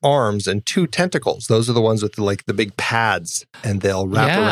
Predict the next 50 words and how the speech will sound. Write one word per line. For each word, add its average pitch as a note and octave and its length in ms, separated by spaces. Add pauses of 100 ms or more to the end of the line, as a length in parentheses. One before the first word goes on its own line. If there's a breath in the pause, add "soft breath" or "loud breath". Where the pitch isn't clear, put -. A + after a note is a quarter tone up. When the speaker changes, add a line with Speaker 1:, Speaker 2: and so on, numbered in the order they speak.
Speaker 1:
around G#2 180
like G2 200
the - 60
sperm F#2+ 300
whales G2+ 320
and E2 100
stuff. - 280
Those C3 320
are D3+ 80
called F#2 380
the G2+ 80
Speaker 2:
Wait A3 80
Speaker 1:
tentacles. E3+ 200
Speaker 2:
a B2 60
minute. A2 180
So F#3 240
those, G#3 540 (180)
hold G#3+ 320
on F#2+ 320 (240)
just - 320
a D3+ 60
minute. A#2 540 (540)
Are D#3 120
you G#3+ 160
telling F#3 420
me E3+ 300
that C#3+ 240
those C3 240
tentacles, G3 800 (760)
they D#3 280
actually, D3+ 680 (640)
y-, D3+ 160
they D3+ 160
can F3 140
ingest C3+ 560
food F3+ 400
through F#3 200
those F#3+ 200
tentacles? G3 460
Speaker 1:
No, D#3 140
no, F#3+ 120
no, G3 160
no. A2 380
They're, C3 240
they're B2 180
feeding F3 340
arms. E2+ 280
They A#2+ 120
grab B2 500
those F2+ 560